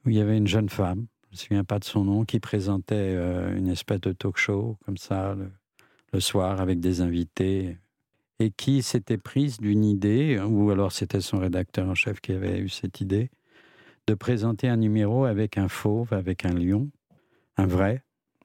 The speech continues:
et qui allait être dressé devant nous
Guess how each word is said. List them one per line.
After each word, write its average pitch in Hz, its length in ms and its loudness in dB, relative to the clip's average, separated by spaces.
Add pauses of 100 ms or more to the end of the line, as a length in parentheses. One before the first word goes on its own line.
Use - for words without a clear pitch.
(300)
et 98 120 2
qui - 300 0
allait 107 680 2 (420)
être - 300 -2
dressé 113 680 0
devant 104 400 2
nous 131 440 2